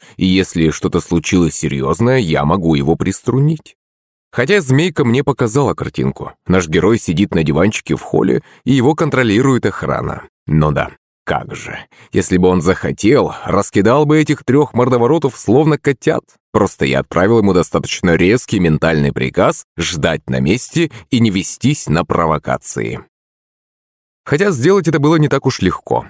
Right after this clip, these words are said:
Один из охраны поигрывал перед его лицом молниевой дубинкой и в буквальном смысле провоцировал.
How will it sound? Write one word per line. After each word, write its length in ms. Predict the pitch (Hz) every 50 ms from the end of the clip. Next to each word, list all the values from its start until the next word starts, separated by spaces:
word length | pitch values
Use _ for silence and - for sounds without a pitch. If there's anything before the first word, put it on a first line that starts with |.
| - -
Один 280 | 90 95 101 95 87
из 80 | 73 69
охраны 500 | 71 - - 78 78 87 107 127 135 -
поигрывал 560 | - 85 82 87 90 82 95 90 82 82 78
перед 240 | 95 85 78 76 78
его 160 | 76 76 78
лицом 400 | 76 73 - - - 110 117 113
молниевой 540 | 101 90 90 92 95 92 90 85 76 78 71
дубинкой 560 | 67 73 73 113 151 190 - 202 196 180 - - - -
и 180 | - 92 110 117
в 140 | 139 143 110
буквальном 520 | 113 110 - 98 92 104 143 180 175 151
смысле 540 | - - 98 98 117 - - - 139 143 -
провоцировал. 880 | - - 90 92 110 - - - - 202 208 - 80 65 62 50 -